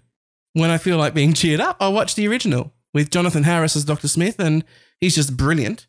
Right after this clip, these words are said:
And that original, original wacky robot flailing his arms everywhere, saying, "Warning, warning," and whatnot.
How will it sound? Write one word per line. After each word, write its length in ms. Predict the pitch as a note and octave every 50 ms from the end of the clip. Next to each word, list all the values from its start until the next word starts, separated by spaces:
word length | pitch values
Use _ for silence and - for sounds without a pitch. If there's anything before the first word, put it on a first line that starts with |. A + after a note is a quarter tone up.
| _ _ -
And 180 | - D#3+ D#3
that 120 | D#3 - -
original, 340 | D3+ E3 F3 E3 E3+ - - -
original 500 | C#3 C#3 E3 F#3 E3+ E3+ D#3+ D3 C3+ - - -
wacky 260 | D3 D#3 - - D3
robot 460 | C#3 D3 D#3 E3 D3+ C#3+ - - - _
flailing 420 | - E3 E3 D#3+ D#3 D#3 D3+ D3+
his 120 | C#3+ C3+ C#3
arms 360 | D3+ D#3 D#3+ F3 F3 E3+ D#3+
everywhere, 400 | F3 E3+ E3+ E3 E3+ F3 F3 F3
saying, 240 | - D3 C#3+ C#3+ D3
"Warning, 320 | E3 E3+ E3+ E3 D#3 C#3+ C3+
warning," 320 | C#3+ D#3 E3 E3+ F3+ E3+
and 100 | D3+ D3+
whatnot. 320 | D#3 C#3+ D3+ F3 G3 F#3